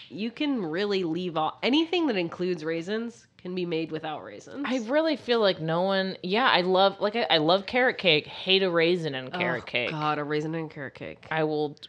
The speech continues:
Speaker 2: s-, you know, <laughs> Kelly just held up a finger gun.
Speaker 1: I w-, if someone writes that, I write a note that says, "You can't run." Slip it to him.
Speaker 2: "You can't run." He's like, "Yeah, I'm not really that fit. I guess I should work on"
Speaker 1: <laughs> So his cream cheese frosting,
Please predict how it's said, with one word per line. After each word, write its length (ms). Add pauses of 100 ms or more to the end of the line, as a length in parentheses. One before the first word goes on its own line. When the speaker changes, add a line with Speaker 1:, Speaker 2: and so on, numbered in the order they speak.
Speaker 2:
s-, 560
you 160
know, 360 (300)
<laughs> 460
Kelly 280
just 200
held 180
up 160
a 100
finger 420
gun. 500
Speaker 1:
I 160
w-, 220 (100)
if 240
someone 360
writes 300
that, 180
I 100
write 200
a 60
note 220
that 160
says, 180
"You 140
can't 400
run." 420 (140)
Slip 340
it 140
to 80
him. 220 (500)
Speaker 2:
"You 120
can't 380
run." 300
He's 180
like, 180
"Yeah, 240
I'm 200
not 240
really 220
that 260
fit. 480
I 80
guess 260
I 80
should 380
work 440
on" 500
Speaker 1:
<laughs> 20
So 80
his 140
cream 340
cheese 260
frosting, 600